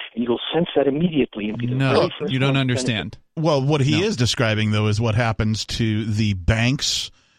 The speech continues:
Speaker 3: and, uh, what some people refer to as the elite, uh, as well as the governments. They're the first sort of, uh, they, they get the benefit first, right? When,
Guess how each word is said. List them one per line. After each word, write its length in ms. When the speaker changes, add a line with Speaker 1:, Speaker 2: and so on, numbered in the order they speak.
Speaker 3:
and, 340
uh, 160
what 160
some 160
people 280
refer 340
to 140
as 300
the 220
elite, 540
uh, 180
as 200
well 240
as 120
the 80
governments. 420
They're 380
the 160
first 880
sort 380
of, 280
uh, 240
they, 140
they 220
get 120
the 80
benefit 400
first, 440
right? 180
When, 180